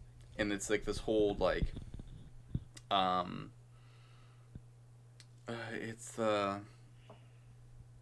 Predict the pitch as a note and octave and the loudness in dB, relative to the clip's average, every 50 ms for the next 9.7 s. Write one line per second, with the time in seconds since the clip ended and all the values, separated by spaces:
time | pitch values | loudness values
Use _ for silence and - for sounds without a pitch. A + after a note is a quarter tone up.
0 | - - - - - - - - - - - - - - - - - - - - | -20 -20 -20 -20 -20 -20 -20 -20 -20 -18 -18 -18 -18 -20 -20 -20 -20 -18 -18 -20
1 | - - - - - - - - - - - - - A#2+ A#1 - - A#2 - A#2 | -20 -20 -20 -12 -10 -10 -10 -10 -12 -14 -12 -12 -10 -10 -10 -12 -12 -14 -16 -16
2 | - - - - - - - G#2+ A2 A2+ A2+ A2+ - A2+ G#2 G2+ G#2 - - - | -16 -14 -14 -14 -14 -14 -14 -12 -12 -12 -12 -12 -14 -12 -12 -10 -10 -12 -12 -14
3 | - - E2 E2 - - A#2+ A#2+ - - - - - - - - - - - - | -16 -16 -14 -14 -14 -14 -14 -16 -18 -20 -20 -20 -20 -20 -20 -20 -20 -20 -20 -20
4 | - - - - - - - - - - - A2+ A#2+ A#2 G2+ F#2 E2+ - - - | -20 -20 -20 -20 -20 -20 -20 -20 -16 -14 -12 -8 -8 -6 -6 -6 -8 -8 -8 -6
5 | G2 G2 G2+ G2 G2+ G2+ G2+ - - - - - - G#2 A2 A2+ - - - A#2+ | -4 -4 -4 -4 -4 -6 -8 -10 -14 -16 -14 -8 -6 -4 -4 -4 -6 -4 -4 -2
6 | A2+ A2+ A2 A2 G#2+ A2 A2+ A#2 A#2 A#2 A2+ A2 - - A#2 A2+ A#2 A#2+ B2 A#2 | -2 0 0 0 0 -2 -4 -2 -2 -4 -4 -4 -8 -10 -10 -10 -8 -8 -10 -12
7 | - - - B2 C3 B2+ B2+ B2 A#2+ A#2+ - - - - - - - - - - | -14 -18 -18 -16 -14 -14 -12 -12 -14 -14 -16 -20 -10 -6 -6 -6 -6 -8 -10 -12
8 | - - - - - - - - - - - - - - - - A2+ A#2 A2+ A2 | -14 -16 -18 -18 -18 -18 -14 -14 -12 -2 -2 -2 0 0 -4 -4 -4 -4 -4 -2
9 | A2 A2 A2 G#2+ A2 A2 G#2+ G#2+ G#2+ G#2+ G#2+ G#2+ G#2+ G#2+ | -4 -4 -4 -4 -4 -6 -6 -6 -6 -8 -8 -8 -8 -10